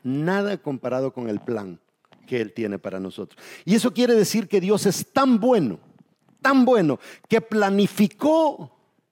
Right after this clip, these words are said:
mis errores del pasado para que mi pasado no interfiera con el futuro. Lo planificó todo, todo. Dios tenía un plan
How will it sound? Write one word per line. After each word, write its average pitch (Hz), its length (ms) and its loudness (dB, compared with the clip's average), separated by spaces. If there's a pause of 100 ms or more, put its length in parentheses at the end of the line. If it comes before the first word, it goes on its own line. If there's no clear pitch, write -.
(1400)
mis 226 320 4
errores 220 760 2
del 214 220 0
pasado 175 720 0 (480)
para 202 240 0
que 196 100 0
mi 185 180 2
pasado 170 680 -2
no 156 120 0
interfiera 151 580 -2
con 131 140 -6
el 120 100 -4
futuro. 131 340 -8
Lo 190 160 -2
planificó 196 560 -8
todo, 339 340 -10 (680)
todo. 233 260 -12 (1800)
Dios 175 140 0
tenía 175 280 0
un 160 100 -2
plan 190 440 -6